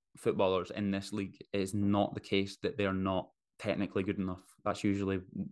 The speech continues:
the thing that they are good at. It's the physical side of things. So a gym plan, a nutrition plan,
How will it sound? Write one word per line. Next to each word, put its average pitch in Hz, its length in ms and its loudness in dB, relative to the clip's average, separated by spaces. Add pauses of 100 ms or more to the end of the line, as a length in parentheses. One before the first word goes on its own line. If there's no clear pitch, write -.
the - 80 -10
thing 98 220 0
that 90 120 -2
they 95 60 0
are 95 160 4
good 90 180 -2
at. 90 140 -2
It's - 140 -6
the - 100 -4
physical 98 420 -2
side 92 200 0
of 92 100 -2
things. 92 320 -8
So 90 200 -4 (500)
a 101 40 0
gym 98 280 4
plan, 95 260 2
a 95 60 0
nutrition 95 480 -2
plan, 92 380 -2